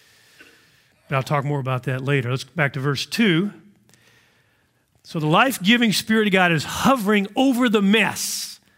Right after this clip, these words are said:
that has become of the earth to do a work of recreation, a work of redemption. And now it's gonna take six days. Now, I want you to understand, we really need to see how God does this. This is gonna give us great insi-, insight into something.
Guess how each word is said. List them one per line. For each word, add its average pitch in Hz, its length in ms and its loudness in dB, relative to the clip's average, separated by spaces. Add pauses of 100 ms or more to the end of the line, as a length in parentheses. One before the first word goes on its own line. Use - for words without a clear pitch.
(140)
that 170 120 0
has 165 140 0
become 160 500 -4 (560)
of 139 100 -4
the 143 160 -4
earth 139 300 -16 (1160)
to - 80 -16
do 202 200 2
a 208 40 2
work 196 280 0
of 151 100 -2
recreation, 185 600 0
a 156 60 -6
work 165 220 -2
of 170 120 -4
redemption. 175 480 -2 (180)
And 165 100 -4
now 247 220 2
it's 233 100 -2
gonna 240 180 0
take 196 260 0
six - 340 -2
days. 180 560 -2 (340)
Now, 165 140 2
I - 20 2
want 240 160 0
you 269 60 2
to 233 60 2
understand, 233 520 -2 (140)
we 185 80 -4
really 254 200 0
need 262 100 2
to 208 60 -2
see 262 200 0
how 196 160 2
God 196 300 0
does 196 260 0
this. 127 220 -12
This 220 180 -6
is 202 80 -8
gonna 214 160 -2
give 202 140 0
us 175 100 -6
great 220 240 -2
insi-, 202 540 -2
insight 196 440 -2
into 165 160 -4
something. - 400 -10